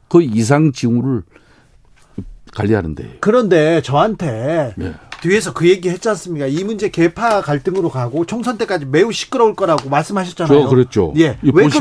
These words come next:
Speaker 2: 그러냐고요?
Speaker 1: 왜 그런가 하면은 이제 불과 이미 총선 시기에는 상당히 지금
Speaker 2: 돌아가고
Speaker 1: 급박하게
Speaker 2: 있죠.
Speaker 1: 돌아가고
Speaker 2: 예.
Speaker 1: 있습니다. 올여름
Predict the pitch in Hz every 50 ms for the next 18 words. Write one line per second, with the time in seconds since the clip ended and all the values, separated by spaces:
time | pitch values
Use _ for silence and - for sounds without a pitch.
0 | 262 202 180 151 95 85 87 101 123 151 190 240 233 202 185 175 160 151 135 120
1 | 107 113 135 147 117 104 98 98 117 107 90 78 - _ - - 110 120 113 139
2 | 120 - - _ _ _ _ _ _ _ _ _ _ _ - - 113 127 147 160
3 | 165 151 - - - 120 117 107 131 135 131 139 139 127 - - 139 120 120 113
4 | 104 110 110 98 90 87 _ _ _ _ _ _ _ _ - - - - 104 110
5 | 117 131 139 135 113 104 110 101 92 85 85 _ _ _ _ _ _ - - 190
6 | 196 190 160 165 156 135 127 113 104 95 98 101 95 - - 69 - 160 165 170
7 | 185 202 - _ _ _ _ _ _ - 139 160 175 196 196 226 233 254